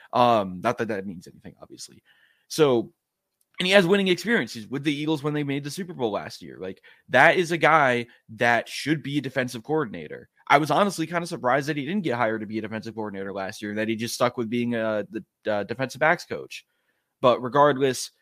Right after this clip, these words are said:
Giants are set to interview him. I really do hope that they bring him in. He, he's a guy I like a ton. Uh, still not my favorite. That still goes to Antonio Pierce. But obviously,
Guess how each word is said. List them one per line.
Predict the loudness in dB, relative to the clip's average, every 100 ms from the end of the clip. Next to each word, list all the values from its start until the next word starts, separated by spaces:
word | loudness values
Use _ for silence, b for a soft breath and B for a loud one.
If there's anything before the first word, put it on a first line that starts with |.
| _
Giants | 4 6 6 2
are |
set | -6 -4
to | -2
interview | -2 -2 -2
him. | 0 2 0 0
I | 0
really | 0 -2 0
do | 0 0
hope | 0 0
that | -2
they | -4
bring | -4 -4
him | -4 -4
in. | -2 -2
He, | -4 -4 -4 -4 b b
he's | -6 -2
a |
guy | 4 6 6
I |
like | 4 2
a | -2
ton. | 0 0 0 -2 -8 b b
Uh, | 2 2
still | 0 0
not | 2 2
my | 2
favorite. | 2 0 0 -2
That | -2
still | -2 -2
goes | 0 0
to | 0
Antonio | -4 -2 -4 -4
Pierce. | -4 -6 -8
But | -6 2
obviously, | 4 4 2 -6 -6